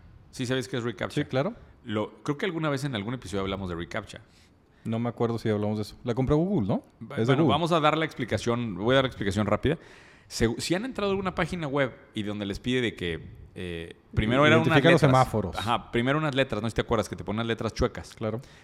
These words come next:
Speaker 1: ¿Sabes para qué hacía eso?
Speaker 2: Para el texto lo estaba digitalizando, ¿no?
Speaker 1: Sí, o sea, primer-, o sea, para la página era para detectar
Speaker 2: Identificar
Speaker 1: que no
Speaker 2: que no
Speaker 1: fueras
Speaker 2: era un,
Speaker 1: un bot.
Speaker 2: que no era un robot.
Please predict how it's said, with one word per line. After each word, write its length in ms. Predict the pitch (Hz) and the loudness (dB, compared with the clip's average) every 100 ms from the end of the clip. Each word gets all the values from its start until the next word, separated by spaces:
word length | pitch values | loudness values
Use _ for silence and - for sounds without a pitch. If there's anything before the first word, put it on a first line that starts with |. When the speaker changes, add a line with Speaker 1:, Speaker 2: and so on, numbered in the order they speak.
| - | -8
Speaker 1:
¿Sabes 280 | - 196 214 | -2 -2 0
para 180 | 185 127 | -2 0
qué 100 | 147 | -2
hacía 200 | - 131 | 0 -2
eso? 180 | 170 - _ _ _ _ _ - - - | -2 -8 _ _ _ _ _ -20 -12 -2
Speaker 2:
Para 640 | 110 110 107 104 101 104 107 117 - | 2 4 4 4 2 0 -2 -6 -6
el 140 | 104 | -6
texto 280 | 98 151 - | -2 -4 -2
lo 60 | 123 | -2
estaba 220 | - 120 | 0 0
digitalizando, 580 | 127 - 104 104 139 127 | -2 -4 -6 -2 -2 -2
¿no? 160 | 120 247 - - - - - | -4 -6 -14 -20 -20 -20 -16
Speaker 1:
Sí, 240 | - 110 120 | -6 -4 -2
o 60 | 107 | 0
sea, 260 | 113 - | 0 2
primer-, 320 | 127 143 190 - - | 2 2 0 -4 -4
o 80 | 110 | 0
sea, 320 | 123 - - - 113 - | 0 0 -6 -20 -20 -6
para 200 | 110 113 | -2 -2
la 180 | 117 107 | -2 -2
página 420 | 175 - 190 190 - - - - - | -4 -4 -6 -6 -10 -20 -20 -20 -8
era 280 | - 120 131 | 0 0 2
para 180 | 120 110 | 2 2
detectar 120 | 107 135 127 135 | 4 4 4 4
Speaker 2:
Identificar 160 | 147 135 | 6 6
Speaker 1:
que 60 | |
no 60 | 151 | 6
Speaker 2:
que 40 | |
no 40 | 143 | 6
Speaker 1:
fueras 200 | 147 - | 4 2
Speaker 2:
era 80 | |
un, 60 | 135 | 0
Speaker 1:
un 40 | 113 | 2
bot. 220 | 107 - | 2 2
Speaker 2:
que 100 | 127 | 2
no 60 | 135 | 4
era 60 | |
un 60 | 127 | 4
robot. 300 | 117 101 | 4 2